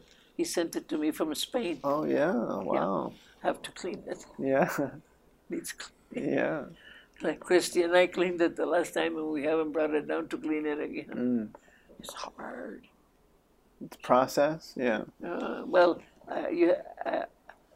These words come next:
Speaker 1: in Santa Fe, they have the tins people.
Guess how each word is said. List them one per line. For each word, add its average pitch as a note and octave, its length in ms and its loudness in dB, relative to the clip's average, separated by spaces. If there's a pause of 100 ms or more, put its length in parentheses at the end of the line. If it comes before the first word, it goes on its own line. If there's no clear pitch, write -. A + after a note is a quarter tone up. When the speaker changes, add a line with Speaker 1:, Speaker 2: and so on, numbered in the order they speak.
(220)
Speaker 1:
in E3 140 -6
Santa G3 380 0
Fe, D#3+ 220 0
they D3+ 140 0
have D3 220 2
the C3 220 0 (340)
tins - 320 -4
people. - 440 -8